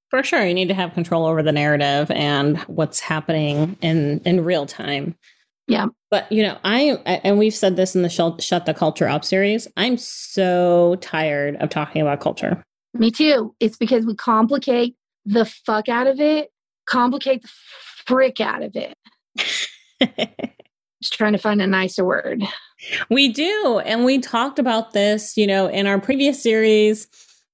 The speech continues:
Speaker 1: And we just continue to talk about it because we constantly are battling this issue in organizations. And it is just something that is way too simple, but also complex,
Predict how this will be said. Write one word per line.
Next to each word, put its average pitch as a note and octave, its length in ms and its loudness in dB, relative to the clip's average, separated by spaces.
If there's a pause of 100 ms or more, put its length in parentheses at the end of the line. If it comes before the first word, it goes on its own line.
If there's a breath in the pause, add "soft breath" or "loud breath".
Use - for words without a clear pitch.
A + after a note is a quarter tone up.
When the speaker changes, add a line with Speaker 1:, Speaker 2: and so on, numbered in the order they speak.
Speaker 1:
And A#3 380 2
we A3 160 0
just A3+ 200 -2
continue C#4 540 4
to C#4+ 80 2
talk C#4+ 260 -2
about B3 200 0
it F#3 160 -4
because G#3 280 0
we G#3 140 2
constantly A3+ 1300 0 (360 soft breath)
are G#3+ 120 2
battling G#3+ 920 0
this G#3+ 360 0
issue G#3+ 560 0
in A#3 140 0
organizations. A3 1160 2
And G#3 580 2
it C4 580 0 (380)
is A3+ 280 2
just G#3 240 -2
something B3+ 600 2
that G3 240 0
is F#3 640 0 (360)
way G3 360 2
too B3 240 -2
simple, A#3+ 640 0 (320)
but G3 120 2
also G3+ 320 0
complex, G3+ 680 -2